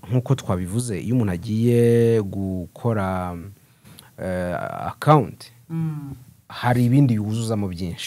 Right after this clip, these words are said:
Speaker 2: Sure.
Speaker 1: Ibyo bintu rero nibyo byagiye hanze.
Speaker 2: Mm.
Speaker 1: Eh, ndagira ngo dusubize mu magambo makeya. Ibigo nk'ibi bya Facebook,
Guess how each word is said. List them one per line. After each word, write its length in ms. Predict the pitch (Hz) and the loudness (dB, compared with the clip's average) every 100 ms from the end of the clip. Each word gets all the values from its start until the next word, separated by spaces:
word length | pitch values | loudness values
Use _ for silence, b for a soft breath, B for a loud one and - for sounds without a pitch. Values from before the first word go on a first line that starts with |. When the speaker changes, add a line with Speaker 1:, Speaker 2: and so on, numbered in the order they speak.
| - | -2
Speaker 2:
Sure. 200 | 143 123 | -2 -2
Speaker 1:
Ibyo 240 | 113 110 | -2 0
bintu 160 | 110 107 | 2 2
rero 120 | 113 123 | 4 2
nibyo 260 | 120 117 | 2 0
byagiye 380 | 104 107 98 90 | 2 0 0 -4
hanze. 480 | - 92 92 - - | -4 -4 -6 -8 -6
Speaker 2:
Mm. 460 | 156 151 147 139 135 131 B B B _ _ - | -2 -2 -2 -4 -6 -8 B B B _ _ -4
Speaker 1:
Eh, 340 | 110 131 131 131 | 6 8 10 8
ndagira 320 | 135 131 135 | 6 8 6
ngo 100 | 127 | 6
dusubize 320 | 120 - 143 | 2 0 0
mu 60 | 110 | 0
magambo 320 | 92 87 85 | 0 -2 -2
makeya. 400 | 90 - 92 80 - | -4 -4 -6 -4 0
Ibigo 200 | 139 190 | 4 4
nk'ibi 160 | 196 139 | 4 2
bya 120 | 120 | 0
Facebook, 680 | 135 123 101 87 120 - | 2 0 0 -4 -6 -8